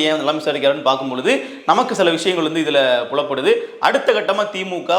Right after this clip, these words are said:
ஒரு அரசியல் நகர்வுக்கு தயாராகிறாங்க அப்படிங்கிறத புரிஞ்சுக்க முடியுது. பெரிய அளவுல அறிவியல் பூர்வமா யோசிக்க தேவையில்ல,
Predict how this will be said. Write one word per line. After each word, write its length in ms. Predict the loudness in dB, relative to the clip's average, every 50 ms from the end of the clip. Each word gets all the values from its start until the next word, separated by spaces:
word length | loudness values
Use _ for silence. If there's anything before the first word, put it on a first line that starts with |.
| 4
ஒரு 100 | 4 4 4
அரசியல் 400 | 4 2 0 -2 -4 -6 -6 -4 -4
நகர்வுக்கு 360 | -4 -4 -4 -4 -4 -8 -4 0 2
தயாராகிறாங்க 520 | 2 4 4 4 2 2 0 -2 -2 -2 -4
அப்படிங்கிறத 360 | -6 -6 -8 -8 -2 -2 -2 -2 -2
புரிஞ்சுக்க 280 | -4 -6 -6 -6 -8 -8
முடியுது. 240 | -8 -6 -2 -2 -2 -2 -2 -6 -14 -16 -8 -2 0
பெரிய 300 | 0 2 4 2 4 4
அளவுல 240 | 4 4 4 4 4 4
அறிவியல் 360 | 2 0 -4 -4 -6 -6 -6
பூர்வமா 240 | -6 -4 -4 -4 -4 -6
யோசிக்க 220 | -6 -8 -8 -4 0
தேவையில்ல, 280 | 0 0 2 2 2